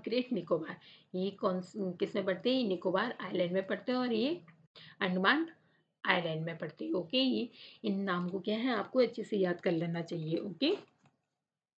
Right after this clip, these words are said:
so सबसे पहले हम now read the sentence below and rewrite the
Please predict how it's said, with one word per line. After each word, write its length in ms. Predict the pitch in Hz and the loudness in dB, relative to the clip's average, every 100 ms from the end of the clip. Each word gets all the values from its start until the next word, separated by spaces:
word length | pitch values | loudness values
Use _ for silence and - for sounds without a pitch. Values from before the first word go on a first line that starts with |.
| _ - - - _ - | _ -20 -20 -20 _ -2
so 160 | 294 339 339 - _ _ - 196 - _ _ _ - | 4 4 2 -12 _ _ -18 -18 -18 _ _ _ -14
सबसे 200 | - 214 | -4 2
पहले 240 | 202 196 | 4 4
हम 200 | 214 214 | 2 2
now 180 | 202 196 190 | 4 4 2
read 260 | 190 175 - | 0 -4 -2
the 120 | 208 208 | 0 0
sentence 580 | - 196 185 165 202 208 208 | 0 0 2 2 2 2 2
below 280 | 180 185 226 | 4 6 4
and 240 | 214 196 196 | 4 2 2
rewrite 480 | 196 185 180 180 | 4 4 2 2
the 80 | 180 | 0